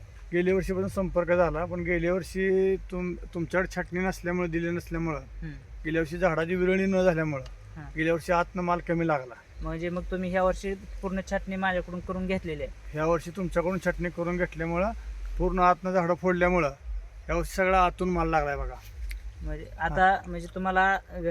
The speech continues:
Speaker 2: गेल्या वर्षी छाटणी आणि ह्या वर्षी छाटणीमध्ये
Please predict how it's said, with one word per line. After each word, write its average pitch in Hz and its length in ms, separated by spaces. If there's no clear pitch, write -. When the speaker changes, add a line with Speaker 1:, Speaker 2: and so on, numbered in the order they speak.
Speaker 2:
गेल्या 185 200
वर्षी 185 220
छाटणी 190 540
आणि 175 240
ह्या 185 120
वर्षी 185 220
छाटणीमध्ये 180 400